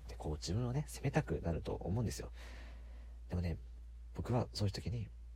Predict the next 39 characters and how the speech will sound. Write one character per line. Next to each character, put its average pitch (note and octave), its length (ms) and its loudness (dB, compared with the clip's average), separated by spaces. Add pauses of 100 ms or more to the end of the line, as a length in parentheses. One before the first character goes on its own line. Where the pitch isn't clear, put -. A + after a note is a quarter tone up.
(1300)
や - 120 2
っ - 40 -4 (120)
ち - 80 -2
ゃ - 40 0
っ - 40 -2 (100)
た G2+ 100 0
っ G2+ 40 0 (540)
て F2+ 80 8
い E2+ 160 10
う - 160 4
思 G2+ 180 8
い C3 40 10
も、 - 120 0
ま B1+ 240 2
あ、 - 60 6
あ G#2+ 60 10
る A#2 80 8
ん E2+ 100 6
で D2+ 100 4
す - 120 0
け - 100 -2
ど - 100 0
も、 B2 200 8 (580)
結 - 160 4
構 - 280 2
一 - 180 8
人 - 100 12
で - 140 2 (760)
突 - 120 6
っ - 40 0
込 F2 140 12
ん - 20 10
で - 240 6
い - 80 8
る D2 100 10
ん - 100 2
で - 140 -2
す - 140 0
ね。 G2 220 6